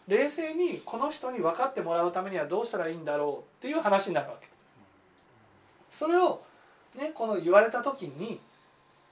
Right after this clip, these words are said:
なんか自分の人生みたいなものがね、間違ってると言われてるような気がしちゃうんです。そうすると、人がね、間違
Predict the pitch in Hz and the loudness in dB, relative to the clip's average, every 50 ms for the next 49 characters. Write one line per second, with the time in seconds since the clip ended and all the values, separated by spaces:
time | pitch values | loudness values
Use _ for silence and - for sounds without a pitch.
0 | _ _ - 269 277 240 170 - - 151 170 220 254 269 277 262 240 277 330 359 | _ _ -2 -2 0 0 -2 -6 -6 -8 -6 -6 -4 -4 -4 -6 -4 -2 0 0
1 | 370 349 - 214 165 147 143 156 - 165 147 - - 135 135 139 139 147 139 127 | 0 -2 -4 -4 -4 -6 -6 -6 -6 -6 -6 -6 -8 -14 -16 -14 -14 -14 -14 -14
2 | 131 139 160 - - _ _ _ _ _ _ _ _ _ _ _ _ _ _ _ | -16 -18 -18 -18 -20 _ _ _ _ _ _ _ _ _ _ _ _ _ _ _
3 | - 151 151 156 - - 285 330 403 415 415 - - 202 - 143 135 - - - | -10 -10 -8 -8 -8 -8 -4 -2 -2 -2 -2 -2 -2 -2 0 0 -2 -4 -8 -18
4 | - _ _ - - - - - _ _ _ _ _ - - - _ _ _ _ | -20 _ _ -20 -20 -20 -20 -20 _ _ _ _ _ -20 -20 -20 _ _ _ _
5 | _ _ _ _ _ _ - 147 151 160 175 190 196 196 190 214 208 214 220 220 | _ _ _ _ _ _ -20 -12 -4 0 0 2 2 0 0 0 0 0 0 -2
6 | 196 165 131 - - - 139 143 147 - - - 156 143 - - _ _ _ _ | -4 -4 -6 -10 -12 -12 -10 -10 -10 -10 -8 -8 -8 -8 -8 -12 _ _ _ _
7 | _ _ _ _ _ _ _ _ _ _ _ _ _ _ _ _ _ _ _ _ | _ _ _ _ _ _ _ _ _ _ _ _ _ _ _ _ _ _ _ _
8 | _ _ _ - 262 269 269 294 285 277 262 262 233 226 226 - - _ _ - | _ _ _ -4 -4 -2 -2 -2 -2 0 0 0 0 0 -2 -6 -16 _ _ -12
9 | - - 339 349 349 330 330 311 247 240 233 | -4 0 2 4 4 4 2 2 2 2 2